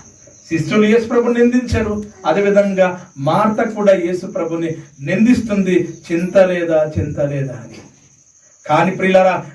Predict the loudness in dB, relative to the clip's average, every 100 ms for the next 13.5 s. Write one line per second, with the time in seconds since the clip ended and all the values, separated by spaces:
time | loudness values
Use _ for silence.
0 | -8 -4 -2 -2 0 0 -2 -6 -6 -2
1 | 0 0 0 0 2 2 0 0 0 -2
2 | -2 -2 -2 -2 -4 -6 -12 -16 -6 -2
3 | 2 2 2 0 0 -2 -2 2 2 2
4 | 2 2 0 0 -2 -2 -4 -6 -6 -4
5 | 0 2 2 2 2 0 -4 -2 0 0
6 | -4 -4 -2 -2 0 0 2 2 2 2
7 | -2 -4 -12 _ _ -6 -6 -4 -4 -4
8 | -4 -4 -2 2 2 0 -2 -2 -2 -4
9 | -2 -2 -4 -6 -12 -12 -8 -8 -6 -6
10 | -6 -4 -2 0 0 0 -2 0 0 -2
11 | -8 -18 -20 -20 _ _ 0 4 4 4
12 | 4 2 2 0 0 -4 -6 -2 -2 -2
13 | -4 -2 -2 -2 -6